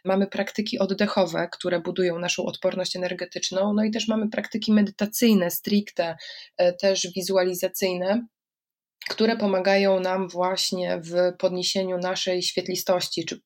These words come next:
poziomu ciała świetlistego. No to jest o tyle piękne i wymagające, że z, w miarę, gdy budujemy swoją świetlistość, tak, czyli swoją aurę,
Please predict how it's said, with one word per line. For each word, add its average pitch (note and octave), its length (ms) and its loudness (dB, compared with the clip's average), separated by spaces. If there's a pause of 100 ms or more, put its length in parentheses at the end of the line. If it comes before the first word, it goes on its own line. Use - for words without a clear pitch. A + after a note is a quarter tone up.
(160)
poziomu E3+ 500 0
ciała F3+ 340 0
świetlistego. D#3 800 -4 (840)
No G3 120 0
to A3 120 -2
jest A3 220 -2
o G#3 40 -2
tyle A3 420 2 (500)
piękne G#3+ 680 2
i F3+ 560 -4 (420)
wymagające, F#3+ 1160 2
że F#3 500 0 (480)
z, E3+ 360 -4 (220)
w F3 40 -2
miarę, G#3 320 4
gdy - 140 -2
budujemy G3 500 2
swoją F#3 320 0
świetlistość, - 880 -2
tak, F#3 200 -4
czyli E3+ 240 -4
swoją F3+ 360 0
aurę, F3+ 420 0